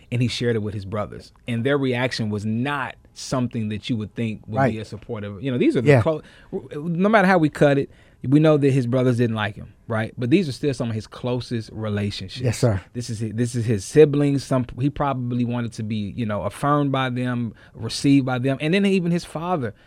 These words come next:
Speaker 1: kinda had some issue with the vision that he had. And so what you talk about is, is, is embracing it but not holding on to. There are so many things that come our
Speaker 2: Yeah.
Speaker 1: way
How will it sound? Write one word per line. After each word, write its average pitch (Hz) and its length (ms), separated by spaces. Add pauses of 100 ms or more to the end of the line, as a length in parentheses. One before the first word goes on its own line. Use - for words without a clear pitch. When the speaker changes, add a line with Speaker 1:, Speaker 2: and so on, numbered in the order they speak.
(200)
Speaker 1:
kinda 143 180
had 135 200
some 123 160
issue 135 360
with 117 200
the 120 100
vision 113 280
that 107 100
he 107 80
had. 123 180
And 123 120
so 139 260 (760)
what 143 240
you 208 60
talk 180 240
about 139 300
is, 123 200
is, 117 320
is 117 220
embracing 123 640
it 147 160
but 123 140
not 127 220
holding 131 320
on 151 180
to. 156 180
There 151 200
are 127 40
so 156 360
many 151 180
things 139 340
that 117 140
come 123 240
our 107 160
Speaker 2:
Yeah. 110 60
Speaker 1:
way 104 260